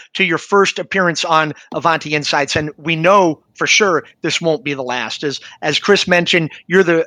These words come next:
Vice President of Security here at Avanti. It's a pleasure to have you. Let's start with you, Daniel, as, uh, we're gonna lead off because you're the guest. We're gonna let you go first. Just let's start in generally. What is a supply chain attack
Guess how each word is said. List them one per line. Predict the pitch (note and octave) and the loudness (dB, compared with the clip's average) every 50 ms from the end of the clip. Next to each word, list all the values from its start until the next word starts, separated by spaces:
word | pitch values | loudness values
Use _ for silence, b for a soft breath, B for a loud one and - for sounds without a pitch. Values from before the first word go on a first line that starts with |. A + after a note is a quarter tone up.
| - C3+ | -2 -2
Vice | D#3+ D#3+ D#3+ - | -2 -2 0 0
President | - F#3+ F3+ D3+ D#3+ D#3+ | 2 2 2 2 0 -2
of | C#3+ | -4
Security | - - - - F#3 F3 E3 D#3+ D#3 D3 B B B B | -4 -4 -2 -2 0 0 0 0 -2 -6 B B B B
here | - F3 F3 | -2 0 2
at | D#3+ | 2
Avanti. | C#3+ C#3+ D#3 D3+ D#3 D#3 F#3 F3+ | 2 2 2 0 0 -2 -4 -6
It's | - D#3 D3 - | -6 -6 -8 -8
a | D#3 | -8
pleasure | - - G3 G#3 A3 G#3 G3+ | -4 0 0 2 2 0 -2
to | E3 D3+ | -2 -2
have | - G3 A#3+ B3+ A3 | -2 0 0 0 2
you. | F#3 E3+ D#3+ D#3 B B B B B - | 2 2 0 0 B B B B B -2
Let's | F#3+ C#4+ F#4 - | 0 0 2 2
start | - - D4 C4+ B3 G#3+ | 0 0 2 2 2 0
with | F#3+ D#3+ | -2 -2
you, | D#3 F3 E3 | 0 -2 -2
Daniel, | C3 C#3+ D3 C#3 C#3 C#3+ D3+ D3 D3 | 0 0 0 2 2 2 2 4 2
as, | D3 C#3 - E3 - | 2 0 -2 -4 -6
uh, | E3+ D#3+ | -6 -4
we're | D#3+ D#3+ E3+ | -2 -2 0
gonna | F3+ G3 G3 F3 | 0 0 0 0
lead | E3 F3+ G#3+ A3+ G#3 | 0 0 0 0 2
off | F3+ F3+ F3 E3 D3+ C#3+ - - B B B B | 2 2 4 2 2 0 -2 -8 B B B B
because | - E3 - E3+ E3 D#3+ C#3 | -8 -4 -2 0 0 0 0
you're | D#3+ F3+ | -2 -2
the | G3 D4 | -4 -6
guest. | - - F3 A#2 - - - | -6 -6 -6 -6 -6 -10 -10
We're | - D#3 E3 | -8 -8 -6
gonna | E3 | -6
let | D#3+ D#3 - | -6 -8 -8
you | - | -6
go | - G3+ G#3 | -6 -6 -6
first. | - - D#3+ A#2+ B2+ - - - - - | -6 -6 -8 -6 -6 -8 -10 -8 -4 -2
Just | E4 F#4 - - - | -2 -2 -2 -4 -10
let's | G#3 G#3 G#3 G#3+ A#3+ - | -10 -2 0 2 2 2
start | C#4 - - B3+ A#3+ A3 G#3+ | 0 0 2 4 4 4 4
in | G#3 G3 F3+ D3 | 4 2 0 -2
generally. | - - - E3+ F3 F3+ F#3 E3 C#3+ B2 A#2+ A2+ b b b b | -2 -2 0 2 2 2 2 0 0 -2 -4 -8 b b b b
What | F3 E3+ C#4 E4+ E4 - _ - | -2 0 2 2 0 -2 _ -2
is | A#3 B3+ B3 G3+ D#3 D3 C#3 - - - | 2 4 4 4 4 2 -2 -4 -4 -4
a | E3+ D#3+ | -4 -4
supply | - - D3+ - - E3 D3+ D3 | -4 -4 -4 -4 -2 -2 -2 -2
chain | D3 - F3 D#3+ C#3+ C3+ | -4 -4 -4 -4 -4 -4
attack | - - D3+ C#3 C3 B2 _ | -6 -6 -4 -4 -4 -6 _